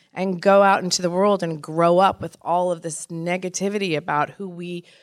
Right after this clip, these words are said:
should be as women in the world. Um, that this movie really spoke to me of wanting to, to give this to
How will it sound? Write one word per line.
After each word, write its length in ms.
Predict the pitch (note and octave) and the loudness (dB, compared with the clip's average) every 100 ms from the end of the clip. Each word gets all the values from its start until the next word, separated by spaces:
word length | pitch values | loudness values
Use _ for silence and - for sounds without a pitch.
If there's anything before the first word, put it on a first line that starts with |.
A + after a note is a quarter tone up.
| _ | _
should 360 | - F#3 E3+ | -4 -4 -4
be 280 | D#3 G3+ A3 | -6 -4 -4
as 320 | - D#3 D#3 | 0 0 -2
women 460 | D#3+ F3+ B3+ C4+ E3 | -6 -6 -6 -6 -6
in 140 | D#3 | -6
the 100 | E3 | -6
world. 520 | D#3 D#3 D3+ D3 D3 - _ _ _ - | -4 -2 0 0 -2 -8 _ _ _ -6
Um, 580 | F3+ F3+ E3+ E3 D#3 - _ _ | -2 0 -2 -4 -6 -12 _ _
that 180 | G3 G#3 | -6 -4
this 180 | G3+ | -8
movie 240 | A3 A#3+ B3 | -4 -4 -2
really 220 | G#3+ G3 | -2 -2
spoke 320 | - G#3 G#3 | -2 -4 -4
to 100 | - | -6
me 100 | F3+ | -4
of 120 | E3 | -4
wanting 560 | E3+ E3 F3 F3 E3+ E3 - _ _ _ | -4 -4 -4 -4 -6 -8 -12 _ _ _
to, 180 | - E3+ | -4 -4
to 300 | - - E3+ | -4 -10 -10
give 360 | _ F3+ F3+ | _ -6 -4
this 220 | E3+ E3 - | -2 -2 -4
to 160 | D#3 | -8